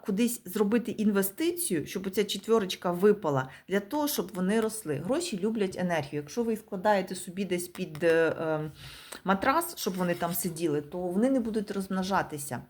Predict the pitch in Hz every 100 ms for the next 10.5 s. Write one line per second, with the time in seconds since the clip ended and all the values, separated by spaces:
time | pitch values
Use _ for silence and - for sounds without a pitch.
0 | - - 247 233 202 175 185 160 156 139
1 | 139 - - - 180 202 233 233 214 202
2 | 185 190 240 285 254 - 202 175 160 175
3 | 233 277 185 175 202 208 - _ 175 175
4 | 170 - _ - 226 208 226 226 233 185
5 | 156 - 180 190 196 170 170 247 262 247
6 | 220 202 165 147 160 - 185 214 220 220
7 | 277 294 277 - 202 240 214 311 202 175
8 | 180 196 220 220 170 170 165 170 - 185
9 | 180 254 254 226 233 - 202 190 190 185
10 | - 139 127 123